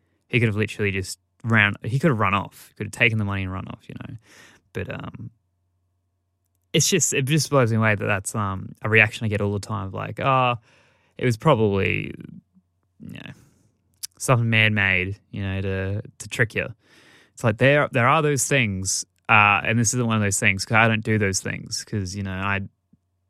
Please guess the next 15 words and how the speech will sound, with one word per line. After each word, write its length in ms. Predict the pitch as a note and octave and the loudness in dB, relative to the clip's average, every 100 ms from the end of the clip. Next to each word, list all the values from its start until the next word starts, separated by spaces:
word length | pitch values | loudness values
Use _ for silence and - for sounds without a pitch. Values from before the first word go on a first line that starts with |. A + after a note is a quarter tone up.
| _ - | _ -14
I 80 | A#2 | -14
can't 260 | - A2+ G2+ | -6 -2 0
have 140 | G2 | -2
a, 120 | G#2 - - - | -4 -10 -8 -2
I 100 | A2+ | 0
can 140 | A#2 | 2
get 140 | C3 | 2
a 40 | A2 | 2
sense 520 | - - B2 G2+ - | 2 2 0 0 -4
from 340 | A#2+ G#2 F#2+ | -2 -4 -4
their 140 | G2+ G#2+ | 2 4
advertisements, 760 | A2 G#2+ G#2 G#2 F#2 F#2 - G2+ | 4 2 0 2 2 -6 -8 -8
or, 120 | F#2+ | -8
you 80 | F#2 | -10
know, 220 | F2+ | -10